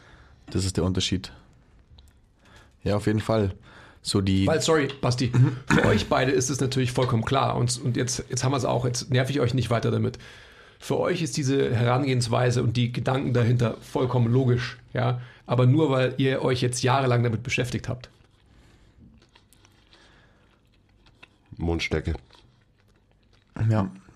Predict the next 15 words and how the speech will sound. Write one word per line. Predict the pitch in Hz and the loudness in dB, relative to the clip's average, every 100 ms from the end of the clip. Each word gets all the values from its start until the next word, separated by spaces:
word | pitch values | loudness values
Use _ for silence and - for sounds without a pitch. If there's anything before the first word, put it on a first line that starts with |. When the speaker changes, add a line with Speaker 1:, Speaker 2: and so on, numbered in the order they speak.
| 123 | -8
Speaker 1:
so | - | 0
der | 110 | 2
Weg, | 107 127 113 | 4 2 2
wie | 104 | 4
wir | 113 127 | 4 4
die | 117 104 | 2 0
Ziele | - 143 120 120 120 127 - - _ _ _ - _ - | 0 2 4 4 0 -4 -10 -20 _ _ _ -20 _ 0
unserer | 113 104 95 | 2 2 2
Kunden | 127 139 104 92 | 2 0 0 -2
erreichen, | - 98 113 117 101 98 98 - - - - - _ - | 0 2 2 2 0 0 -4 -14 -20 -20 -20 -20 _ -4
der | - 107 | 0 2
ist | 113 | 2
halt | 104 - - - - _ _ - | 0 -4 -10 -10 -14 _ _ -14
viel, | - - 123 | -6 0 0
viel, | 123 123 113 107 | 2 0 2 2